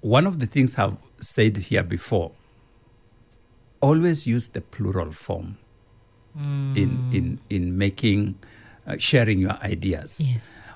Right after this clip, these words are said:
Speaker 1: Always use the tentative language in sharing ideas. What do I mean? Plural is, don't always talk about I, I, I, I,
Speaker 2: Mm-mm.
Speaker 1: even if it is you.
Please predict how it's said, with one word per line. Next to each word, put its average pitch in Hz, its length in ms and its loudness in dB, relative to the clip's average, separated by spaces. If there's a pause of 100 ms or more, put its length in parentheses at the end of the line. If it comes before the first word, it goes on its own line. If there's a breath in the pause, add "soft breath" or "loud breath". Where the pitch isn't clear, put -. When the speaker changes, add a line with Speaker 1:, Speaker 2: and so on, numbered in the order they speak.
(140 loud breath)
Speaker 1:
Always 160 540 6
use 120 680 2
the 107 160 0
tentative 110 840 -2
language - 840 -2 (580)
in 92 140 -2
sharing 101 720 0 (420)
ideas. - 600 -8 (840 loud breath)
What 135 240 4
do 135 120 6
I 110 100 6
mean? 95 340 0 (640)
Plural 151 520 6 (120)
is, 104 460 0 (800)
don't 143 320 0
always 110 300 -2
talk 104 160 -4
about 92 260 -4 (120)
I, 92 240 -2 (100)
I, 85 280 -4
I, 87 300 -6
I, 82 320 -10
Speaker 2:
Mm-mm. 175 300 -6 (180)
Speaker 1:
even 123 260 2
if 98 120 0
it 95 120 -6
is 87 180 -6
you. 82 260 -6